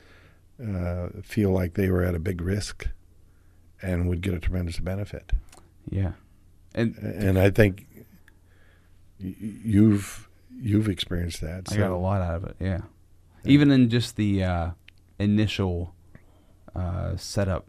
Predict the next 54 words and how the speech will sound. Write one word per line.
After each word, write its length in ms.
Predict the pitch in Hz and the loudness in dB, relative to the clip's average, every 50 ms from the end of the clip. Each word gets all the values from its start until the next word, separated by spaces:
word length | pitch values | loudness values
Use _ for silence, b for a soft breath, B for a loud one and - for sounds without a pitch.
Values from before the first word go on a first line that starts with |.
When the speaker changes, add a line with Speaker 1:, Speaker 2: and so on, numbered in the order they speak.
| _ _ - - - - - - - _ - - | _ _ -20 -20 -20 -20 -20 -20 -20 _ -6 -4
Speaker 2:
uh, 160 | 92 87 - | -2 -2 -2
meeting, 540 | 87 92 92 92 82 73 71 82 92 98 - | -2 0 0 0 -2 -2 -4 -6 -8 -6 -4
the, 100 | 92 90 | -4 -4
you 140 | 78 64 52 - | -4 -4 -6 -8
Speaker 1:
The 220 | - 107 117 113 95 | -6 0 2 4 6
Speaker 2:
know, 120 | 98 95 | 8 8
Speaker 1:
launch. 360 | 107 110 98 85 - - - - - - - | 8 8 6 4 0 -6 -12 -14 -20 -8 -4
Speaker 2:
the 100 | 98 92 | -2 0
launch, 420 | 92 98 101 107 101 82 - - - - - | 0 2 2 2 2 0 -4 -8 -12 -12 -8
which 200 | - 95 95 - | -6 -6 -4 -2
is 120 | 98 90 | 0 2
not 160 | 101 110 107 | 2 4 4
even 180 | 104 101 92 98 | 4 4 2 0
involved 380 | 95 92 95 104 101 104 98 95 | 0 2 2 4 4 4 2 0
with 140 | 90 - | -4 -6
the 80 | - 95 | -6 -6
book. 340 | 87 87 80 80 - - - - - | -6 -4 -4 -6 -6 -10 -16 -16 -8
Speaker 1:
No. 220 | - 110 98 87 71 | -4 -2 -2 0 0
Speaker 2:
I 60 | - 135 | 2 4
got 140 | 143 131 - | 4 4 4
so 120 | - 160 | 4 4
much 160 | 135 123 113 | 4 4 4
out 140 | 135 123 110 | 4 2 2
of 60 | 98 | 4
that, 280 | 98 113 131 120 - - | 4 4 4 4 2 -2
and 80 | - - | -6 -6
I 40 | |
was 80 | 101 92 | -4 -4
like, 100 | 90 95 | -2 -2
"Oh, 140 | 104 104 90 | 0 0 0
man, 200 | 87 98 101 85 | 0 0 0 0
I 100 | 82 92 | 0 0
gotta," 320 | 95 92 87 85 - 110 - - - - _ - - - - _ - - - - | 0 0 0 -2 -2 -6 -10 -14 -20 -20 _ -20 -20 -20 -20 _ -20 -20 -8 0
and 100 | - 127 | 4 6
that's, 200 | 143 147 143 - - | 8 6 6 4 0
uh, 120 | 110 147 | -2 0
my 200 | 156 170 165 151 | 4 6 6 6
brain 300 | 131 110 131 123 120 117 104 | 8 8 6 6 8 6 6
kind 180 | - 113 107 | 4 4 2
of 120 | 101 90 95 | 2 2 0
is, 160 | 92 90 - - | -2 -4 -4 -2
I'm 120 | - 107 107 | 0 2 2
naturally 380 | 107 107 107 101 - 101 95 | 4 4 2 2 2 0 0
attracted 400 | 90 - - 107 101 101 95 95 | 0 0 2 2 2 2 0 -2
to 60 | 92 | -4
that 160 | 90 90 82 - | -4 -4 -4 -4
sort 200 | - 90 78 78 | -6 -6 -6 -6
of 60 | - | -6
stuff. 220 | - - 87 87 - | -6 -8 -6 -6 -6
I 60 | 82 | -6
love 260 | 82 92 98 101 82 | -2 0 0 0 0
it. 100 | 73 - - | -2 -8 -10
It's 100 | - - | -14 -12
just 220 | - - 85 - | -10 -10 -10 -10